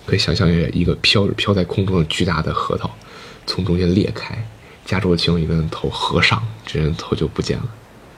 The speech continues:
故事就结束了。所以就是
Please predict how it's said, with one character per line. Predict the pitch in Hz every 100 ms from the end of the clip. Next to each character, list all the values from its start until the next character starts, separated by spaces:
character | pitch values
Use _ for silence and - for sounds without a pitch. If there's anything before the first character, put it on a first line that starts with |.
| - - - -
故 | - -
事 | -
就 |
结 | - -
束 | -
了。 | - - - - - - - - - - - - -
所 | - -
以 | 135
就 | 160
是 | 139